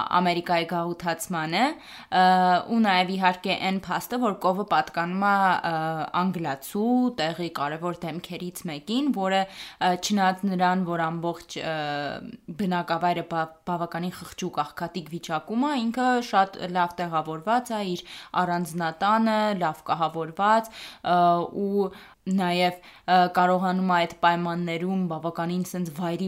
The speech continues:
պայմաններում շատ դասական անգլիական թեյախմություն կազմակերպել, ը, ու կովի կաթը, որը մեր հերոսների պարագայում ապրուստի միջոց ա, իսկ անգլացու դեպքում թեյի համար հաճելի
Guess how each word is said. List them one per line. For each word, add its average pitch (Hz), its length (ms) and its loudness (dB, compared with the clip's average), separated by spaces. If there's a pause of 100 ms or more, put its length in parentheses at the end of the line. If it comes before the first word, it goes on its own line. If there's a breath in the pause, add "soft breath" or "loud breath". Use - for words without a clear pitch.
պայմաններում 165 800 -2
շատ 175 400 -4 (120)
դասական 175 680 0
անգլիական 165 540 -4
թեյախմություն 165 720 -6
կազմակերպել, 196 840 -2
ը, - 480 -6 (200)
ու 190 300 -2 (120)
կովի 180 380 0 (120)
կաթը, 185 480 2 (100)
որը 180 320 2 (360 loud breath)
մեր 180 300 0
հերոսների 180 540 -2
պարագայում 165 800 -2
ապրուստի 180 580 -4
միջոց 175 560 -4
ա, 175 140 2 (400)
իսկ 240 260 2
անգլացու 185 460 0
դեպքում 262 400 0
թեյի 226 320 0
համար 196 420 0
հաճելի 185 480 0